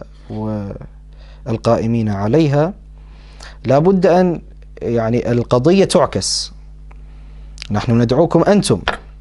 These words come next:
أن ترفعوا دعوى قضائية لإدانة عائشة كمجرمة حرب. عائشة هذه، هذه التي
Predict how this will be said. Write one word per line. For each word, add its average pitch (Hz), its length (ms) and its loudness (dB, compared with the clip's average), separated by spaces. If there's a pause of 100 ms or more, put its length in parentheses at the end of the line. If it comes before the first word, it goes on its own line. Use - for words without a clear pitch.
(1000)
أن 131 1000 2 (100)
ترفعوا 160 760 2
دعوى 135 640 2
قضائية 175 1120 0 (280)
لإدانة 143 760 0 (120)
عائشة 185 720 0
كمجرمة 175 640 -4
حرب. - 240 -12 (800)
عائشة 139 380 0
هذه، 127 320 -6
هذه 123 180 -4
التي 117 380 -8